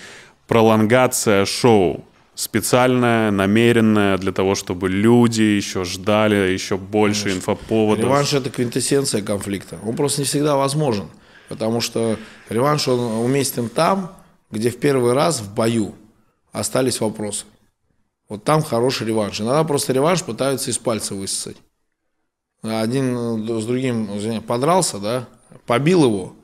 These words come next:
Speaker 2: ну, выражаясь таким языком, скажем так, уличным, выиграл, пускай.
Speaker 1: Мгм.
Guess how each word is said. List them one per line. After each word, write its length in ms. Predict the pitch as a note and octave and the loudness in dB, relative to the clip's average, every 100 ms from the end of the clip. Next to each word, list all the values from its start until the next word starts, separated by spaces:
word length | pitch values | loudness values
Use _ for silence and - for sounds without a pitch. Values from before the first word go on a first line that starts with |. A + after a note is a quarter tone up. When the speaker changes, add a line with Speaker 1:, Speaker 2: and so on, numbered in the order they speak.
| _ _ _ _ - | _ _ _ _ -4
Speaker 2:
ну, 120 | B2 | -2
выражаясь 640 | F2+ F2+ G2 G#2+ A2 G#2+ - | -2 -10 -4 -2 0 -2 -4
таким 300 | G2 - F#2+ | -10 -10 -8
языком, 420 | G2 F#2+ F#2+ F2+ _ _ | -8 -8 -12 -12 _ _
скажем 300 | - - F#2 | -18 -14 -14
так, 120 | G2 F2 | -14 -6
уличным, 440 | A#2+ G#2+ F2+ G2+ G#2+ | -2 -2 -2 -6 0
выиграл, 460 | D3 C#3+ A2+ G2+ | 4 4 2 -6
пускай. 380 | G2 - - G#2+ | -8 -12 -10 -4
Speaker 1:
Мгм. 340 | G#2+ G#2 G2 | -2 -2 -2